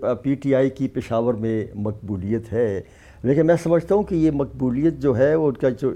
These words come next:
یہ، میں تو پی ٹی آئی کو یہ سمجھتا ہوں کہ عمران خان کے کلٹ following والی بات ہے، وہ چیز ہے۔ لیکن جہاں تک اس particular کی چیز کی بات ہے، میرا خیال نہیں ہے کہ عمران خان کے تمام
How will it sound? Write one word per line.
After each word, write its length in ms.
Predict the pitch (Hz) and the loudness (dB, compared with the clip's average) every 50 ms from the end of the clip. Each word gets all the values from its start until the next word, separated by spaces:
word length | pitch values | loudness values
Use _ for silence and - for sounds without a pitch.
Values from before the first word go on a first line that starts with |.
| - 113 110 110 117 | -2 -4 -6 -4 -2
یہ، 180 | 123 123 117 120 | -2 -2 -2 -2
میں 260 | 117 117 123 147 170 | -4 -2 2 2 2
تو 160 | 165 170 170 | 4 2 0
پی 180 | - - 151 151 | 0 2 0 0
ٹی 160 | 147 147 139 | 2 4 4
آئی 80 | 147 156 | 2 4
کو 120 | 151 151 | 2 0
یہ 80 | 147 147 | -2 -2
سمجھتا 420 | 139 - 131 131 135 - - - | -2 -2 -2 -2 -2 -2 -2 -2
ہوں 120 | 147 156 156 | -2 0 0
کہ 160 | 143 139 131 | 0 0 0
عمران 320 | 123 110 120 120 131 135 | 2 2 0 0 0 -2
خان 240 | 123 101 127 131 147 | -4 -4 -4 -4 -2
کے 160 | - 143 131 - - - | -2 -4 -4 -4 -6 -4
کلٹ 300 | - 165 156 147 - - | -2 0 0 0 -2 -6
following 460 | - - - 120 113 110 110 107 107 104 - | -8 -4 -2 0 0 0 0 -2 -4 -4 -6
والی 200 | 104 104 107 104 | -8 -8 -8 -6
بات 320 | 104 104 104 104 104 - | -4 -4 -4 -4 -6 -10
ہے، 60 | 104 - - | -14 -16 -12
وہ 200 | 107 104 110 110 | -8 -6 -6 -6
چیز 300 | 110 - 113 110 98 90 | -6 -6 -8 -8 -4 -4
ہے۔ 120 | 107 123 - - - - - - - | -4 -6 -6 -8 -16 -20 -20 -4 0
لیکن 260 | - 151 143 165 160 | 0 2 4 2 2
جہاں 260 | 139 131 123 127 170 196 | 2 2 2 2 2 2
تک 280 | 190 - 190 - - - _ | 2 0 -2 -4 -4 -6 _
اس 280 | - 233 220 - - - 170 - - | 0 0 0 0 -4 -10 -10 -2 0
particular 640 | 156 139 - - - 196 208 - - 247 247 269 233 196 - - - - - | 0 0 0 -2 -6 -6 -4 -2 0 0 2 0 0 -2 -8 -14 -20 -20 -12
کی 160 | - - 131 113 101 - - | -8 -6 -6 -6 -6 -10 -10
چیز 240 | - 135 131 123 113 | -6 -4 -4 -4 -4
کی 160 | - 123 117 | -4 -4 -2
بات 300 | 95 110 113 117 113 - | 0 0 0 -2 -2 -4
ہے، 80 | 139 151 - - - - - - - | -6 -6 -6 -10 -20 -20 -14 -6 -2
میرا 180 | 113 147 196 | 2 2 2
خیال 440 | 202 - - 175 175 190 185 165 131 | 2 0 -2 0 0 2 2 2 2
نہیں 320 | 120 131 143 202 202 160 127 | 0 0 0 0 0 0 0
ہے 180 | 127 123 120 | 0 0 0
کہ 180 | 117 - 123 120 | -2 -2 -2 -2
عمران 260 | 117 117 131 139 143 117 | 0 0 0 0 0 0
خان 180 | 120 135 135 139 | -2 -4 -4 -2
کے 120 | 131 135 | -4 -6
تمام 400 | 131 - 127 120 120 135 151 156 | -6 -4 -4 -4 -2 -2 -2 -2